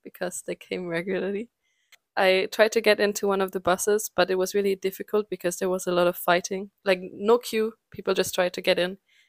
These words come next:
and I couldn't find my way through. But then for the, um, third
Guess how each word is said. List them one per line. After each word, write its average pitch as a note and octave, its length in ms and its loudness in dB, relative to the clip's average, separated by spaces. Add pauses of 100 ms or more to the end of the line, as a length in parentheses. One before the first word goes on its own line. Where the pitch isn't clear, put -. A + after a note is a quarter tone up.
and F#3 100 0
I F#3+ 60 4
couldn't G3 340 -4
find F#3 200 0
my F#3 120 0
way F3 160 2
through. F#3 340 -6 (360)
But F#3 100 -8
then F#3+ 300 2 (160)
for F#3+ 180 6
the, F3+ 440 4
um, F3+ 480 -6
third G3+ 200 0